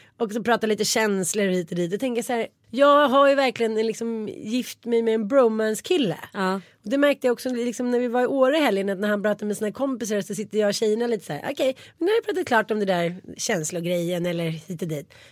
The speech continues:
Speaker 1: Så det är verkligen ombytta roller.
Speaker 2: Nej.
Speaker 1: Mm. Spännande.
Speaker 2: Spännande. Men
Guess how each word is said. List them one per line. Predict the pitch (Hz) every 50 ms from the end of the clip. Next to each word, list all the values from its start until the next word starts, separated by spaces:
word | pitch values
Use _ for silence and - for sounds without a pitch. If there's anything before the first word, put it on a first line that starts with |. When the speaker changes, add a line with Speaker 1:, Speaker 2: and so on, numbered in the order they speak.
| _ _ -
Speaker 1:
Så | 208 247
det | 240 320
är | 330 339 320
verkligen | 277 277 240 226 - 240 -
ombytta | 226 233 226 208 220 - 226
roller. | 214 226 226 240 240 170 - - - _ _ _ _
Speaker 2:
Nej. | - 156 165 208 240 277 349 285 - _ _
Speaker 1:
Mm. | 233 226 277 359 508 - _ _ _ -
Spännande. | - - - 277 285 311 311 254 175 - - - _
Speaker 2:
Spännande. | _ - _ _ 214 214 208 214 220 202 165 - -
Men | 110 170 190 233 233 -